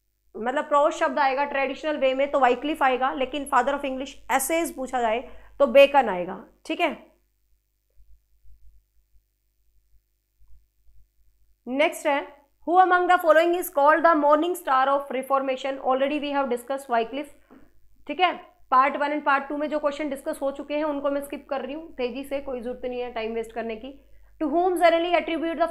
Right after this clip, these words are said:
first English translation of the Bible? बाइबल का आप पढ़ चुके हैं।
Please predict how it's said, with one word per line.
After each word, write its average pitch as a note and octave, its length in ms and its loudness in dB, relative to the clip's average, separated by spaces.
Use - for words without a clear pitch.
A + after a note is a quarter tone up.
first E4+ 240 2
English D4+ 360 -6
translation C#4 500 -4
of C4 140 -4
the C4+ 80 0
Bible? B3 420 -4
बाइबल A3+ 440 -4
का B3 140 0
आप - 280 -4
पढ़ A#3+ 240 -4
चुके B3 240 -8
हैं। B3 280 -10